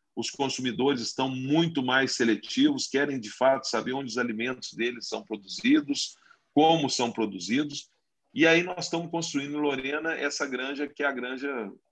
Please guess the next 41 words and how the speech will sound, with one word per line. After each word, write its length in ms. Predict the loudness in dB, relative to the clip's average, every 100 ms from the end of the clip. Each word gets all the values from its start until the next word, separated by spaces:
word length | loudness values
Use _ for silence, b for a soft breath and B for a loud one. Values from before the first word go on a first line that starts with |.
| _
mais 320 | -4 0 0 0
moderna, 460 | -2 2 2 4
é 40 | 0
o 60 |
meu 160 | 0 -2
xodó, 480 | 0 -2 2 2 2
que 140 | -4
eu 60 | -6
brinco, 640 | -4 -4 -4 -2 -2 -4 _ b b b _ _
é, 100 | 0
é, 1200 | 2 2 2 2 2 2 0 -2 -4 -6 -6 -10 -12 -18 -20 _ _ _ -20 -16 -4
eu 220 | 0 0
vou, 440 | 4 4 6 4
o 40 | 2
pessoal 360 | 0 4 4 4
fala, 200 | 2 2
"Você 140 | 0
vai 180 | 2 4
lá 140 | 2
duas 300 | 2 2 2
vezes 200 | 0 -4
por 80 | -4
semana." 360 | -6 -4 -6 -8 -10
Então, 180 | -8 -6
assim, 340 | -8 -12 -14 -18 _ _ _
é 60 | 2
onde 220 | 4 4
a 40 | 2
gente 240 | 2 -4
está 180 | -2 -2
construindo 640 | -2 -6 -4 -2 0 -2 -4 _
o 100 | -2
maior 200 | 2 2
parte, 400 | 4 4 4 0 _ _
parque 320 | 2 2 2 -2
tecnológico 720 | -6 -4 0 0 -2 -8 -8
de 60 |
galinha 280 | -4 -4 -4
solta 300 | -6 -6 -6
do 80 | -4
Brasil. 420 | -2 -2 -4 -14